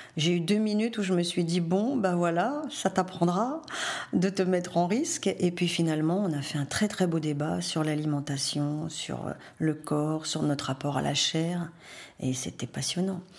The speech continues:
Donc les sujets sont vraiment tirés au sort parmi des sujets proposés, euh, sur le moment par les gens. Il y a pas de, il y a pas de trucage, on n'arrive pas avec un sujet dans le chapeau. Et ce n'est jamais moi qui, qui tire le carton.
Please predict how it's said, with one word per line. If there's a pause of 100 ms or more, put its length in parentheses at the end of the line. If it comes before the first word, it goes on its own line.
(300)
Donc
les
sujets
sont
vraiment
tirés
au
sort
parmi
des
sujets
proposés,
euh,
sur
le
moment
par
les
gens. (480)
Il
y
a
pas
de, (120)
il
y
a
pas
de
trucage,
on
n'arrive
pas
avec
un
sujet
dans
le
chapeau. (460)
Et
ce
n'est
jamais
moi
qui,
qui
tire
le
carton.